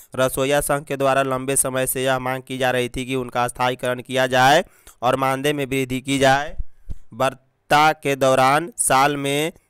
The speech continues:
दस महीनों के मानदेय के बजाय बारह महीने का मानदेय और एक्सीडेंटल पॉलिसी की मांग पर भी सहमति बनी है।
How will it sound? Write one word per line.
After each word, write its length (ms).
दस 280
महीनों 320
के 120
मानदेय 400
के 100
बजाय 340
बारह 280
महीने 340
का 120
मानदेय 420
और 420
एक्सीडेंटल 680
पॉलिसी 480
की 120
मांग 260
पर 200
भी 140
सहमति 380
बनी 240
है। 400